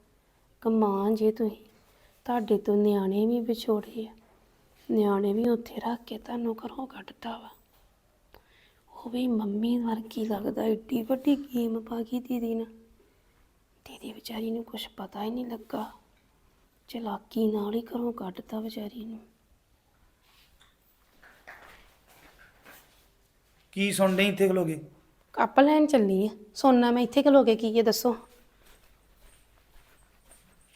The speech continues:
Speaker 1: ਆ ਲੈਣ ਗਈ ਹਾਂ ਕੱਪ।
Speaker 2: ਮੈਂ ਕਿਹਾ, "ਘਰੇ ਕੰਧ ਨਾਲ ਲੱਗ ਕੇ ਉਹਨਾਂ ਦੀਆਂ ਗੱਲਾਂ ਸੁਣ ਡਈ ਆਂ।"
Speaker 1: ਕਿਉਂ, ਸ਼ੱਕ ਵਾ ਤੁਹਾਨੂੰ ਵੀ ਉਹ ਕੋਈ ਚੁਗਲੀਆਂ ਕਰਨ ਡਈਆਂ?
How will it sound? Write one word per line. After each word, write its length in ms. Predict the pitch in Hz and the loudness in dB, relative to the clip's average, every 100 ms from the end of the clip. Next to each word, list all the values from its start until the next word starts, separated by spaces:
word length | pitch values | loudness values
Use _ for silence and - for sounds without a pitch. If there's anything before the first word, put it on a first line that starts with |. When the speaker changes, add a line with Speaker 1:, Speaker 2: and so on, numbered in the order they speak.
| - _ _ _ _ _ _ _ - - - _ _ _ - _ _ - 262 | -20 _ _ _ _ _ _ _ -20 -20 -20 _ _ _ -20 _ _ -2 2
Speaker 1:
ਆ 140 | 247 | 4
ਲੈਣ 300 | 262 285 277 | 4 4 4
ਗਈ 240 | 247 185 | 2 2
ਹਾਂ 100 | 202 | 0
ਕੱਪ। 320 | 233 208 - 208 - _ _ _ _ _ _ _ _ _ _ _ _ _ _ 127 | 0 -2 -2 -12 -16 _ _ _ _ _ _ _ _ _ _ _ _ _ _ -8
Speaker 2:
ਮੈਂ 260 | 120 120 | -6 -6
ਕਿਹਾ, 240 | 120 151 156 | -4 -4 -4
"ਘਰੇ 80 | |
ਕੰਧ 280 | 143 123 127 | -4 -2 -2
ਨਾਲ 160 | 139 139 | -2 0
ਲੱਗ 140 | 123 | 0
ਕੇ 120 | 123 | 0
ਉਹਨਾਂ 160 | 123 123 | -2 -2
ਦੀਆਂ 140 | 135 | -4
ਗੱਲਾਂ 380 | 123 117 110 107 | -2 0 0 -2
ਸੁਣ 260 | 101 110 104 | -4 -4 -4
ਡਈ 260 | 110 117 | -4 -4
ਆਂ।" 60 | 110 - - | -6 -12 0
Speaker 1:
ਕਿਉਂ, 180 | 262 285 | 2 4
ਸ਼ੱਕ 360 | 294 254 - | 6 4 6
ਵਾ 120 | 320 | 8
ਤੁਹਾਨੂੰ 260 | 349 359 320 | 8 8 6
ਵੀ 100 | 311 | 6
ਉਹ 60 | 311 | 4
ਕੋਈ 100 | 320 | 4
ਚੁਗਲੀਆਂ 400 | 294 262 254 247 | 2 2 2 2
ਕਰਨ 260 | 233 233 | 2 4
ਡਈਆਂ? 280 | 226 240 | 4 2